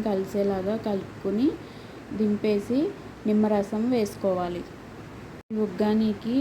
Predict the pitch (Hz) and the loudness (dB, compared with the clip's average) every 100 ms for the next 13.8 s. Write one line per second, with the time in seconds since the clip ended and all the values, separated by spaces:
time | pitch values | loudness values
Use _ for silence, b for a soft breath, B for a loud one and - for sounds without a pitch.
0 | 277 208 - 208 220 226 220 202 - 208 | 4 0 -2 2 2 4 2 2 0 0
1 | 208 240 - 208 202 208 208 208 208 214 | 2 0 0 2 4 2 2 0 2 2
2 | 208 196 - 196 190 208 220 202 202 214 | 0 -2 -2 -2 -2 -2 0 2 4 4
3 | 226 233 B B B B 220 214 214 208 | 2 0 B B B B -2 2 2 4
4 | 226 233 214 - 208 202 247 247 220 202 | 4 4 2 0 -2 0 -2 0 2 2
5 | - 208 196 196 196 202 190 190 226 302 | 0 0 2 2 0 -2 0 0 0 0
6 | - - - - - - - - 208 208 | -4 -14 -14 -16 -14 -12 -10 -2 4 8
7 | 208 233 240 202 196 - 233 233 220 226 | 8 10 8 8 4 4 6 8 6 6
8 | 220 208 202 202 208 - 208 214 214 196 | 6 6 6 6 6 6 8 8 8 8
9 | 196 - 214 240 440 - - - - - | 6 2 6 8 8 6 -8 -10 -10 -10
10 | - - - - - - - - - - | -10 -10 -10 -10 -10 -8 -8 -8 -8 -8
11 | - - - 233 202 196 196 185 - 180 | -8 -8 6 8 10 8 8 8 6 2
12 | 170 170 - - - - - 220 220 220 | 4 4 2 -4 -10 -10 0 6 8 8
13 | 214 226 220 196 202 202 208 | 8 10 10 10 10 10 10